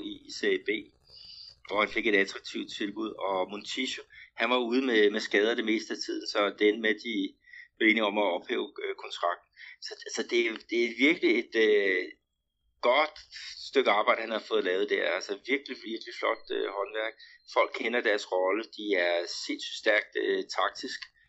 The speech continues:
Øhm, og, og, øh, ja, når vi kommer jo ind på, på det med, med, med truppens, øh,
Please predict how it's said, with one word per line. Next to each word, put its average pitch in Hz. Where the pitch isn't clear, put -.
Øhm, 98
og, 90
og, 87
øh, 82
ja, 101
når 104
vi 101
kommer 107
jo 101
ind 120
på, 131
på 117
det 113
med, 110
med, 101
med 95
truppens, -
øh, 104